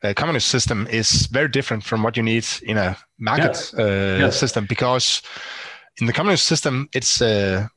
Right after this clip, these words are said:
Speaker 1: political connections that are important. So you have to know how to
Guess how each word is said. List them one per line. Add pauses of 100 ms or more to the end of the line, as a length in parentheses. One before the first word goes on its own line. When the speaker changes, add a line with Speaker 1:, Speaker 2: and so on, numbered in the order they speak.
Speaker 1:
political
connections
that
are
important.
So
you
have
to
know
how
to